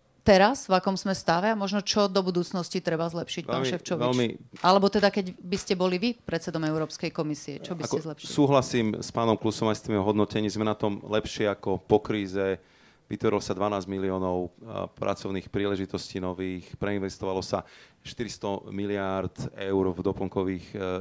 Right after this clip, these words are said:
Speaker 2: investíciách. Máme najvyššiu zamestnanosť v histórii Európskej únie, ale zároveň sme v situácii, kde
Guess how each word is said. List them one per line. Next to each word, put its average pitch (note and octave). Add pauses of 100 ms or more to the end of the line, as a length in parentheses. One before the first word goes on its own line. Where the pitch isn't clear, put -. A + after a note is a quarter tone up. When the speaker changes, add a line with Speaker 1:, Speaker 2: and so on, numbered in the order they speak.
Speaker 2:
investíciách. F#2+
Máme F#2+
najvyššiu G#2
zamestnanosť G2
v F2
histórii G2+ (460)
Európskej G2+
únie, G#2
ale G#2
zároveň G#2
sme G#2
v F#2+
situácii, F#2+
kde G2